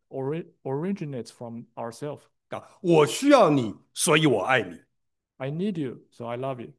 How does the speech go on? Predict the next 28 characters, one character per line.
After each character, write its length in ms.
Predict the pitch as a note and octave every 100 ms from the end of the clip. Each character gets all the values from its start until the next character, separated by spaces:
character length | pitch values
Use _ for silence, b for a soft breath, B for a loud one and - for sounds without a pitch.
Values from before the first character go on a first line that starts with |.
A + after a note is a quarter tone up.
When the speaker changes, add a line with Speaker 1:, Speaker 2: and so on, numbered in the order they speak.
| _ _ b b b
Speaker 2:
圣 440 | - - D4+ F3+
经， 440 | E3 A3+ A3 A3 -
神 560 | - - - E3 D3 C4+
讲 220 | G#3 B2
的 80 | C3
爱 180 | E3 C3
是 180 | - C3+
什 160 | G2
么 80 | G2
呢？ 160 | G#2+ G#2 _ _ _
爱 240 | - F#3+ C3
是 180 | - A#2
不 120 | -
求 220 | C#3+ A2
自 180 | G2+ B2
己 140 | G2+ E2+
的 80 |
益 180 | G2+ G#2+
处。 240 | - - - _
Speaker 1:
So 180 | _ B2
what 280 | A#2+ B2+ D3+
does 140 | C3+
the 80 | B2+
Bible 300 | B2 C#3+ D3
say? 240 | B2 A#2 - _ _ -
Bible 240 | C#3 D3+
says, 260 | C#3+ C3+ C3+ _
"Love 380 | - C#3 D3+ D3+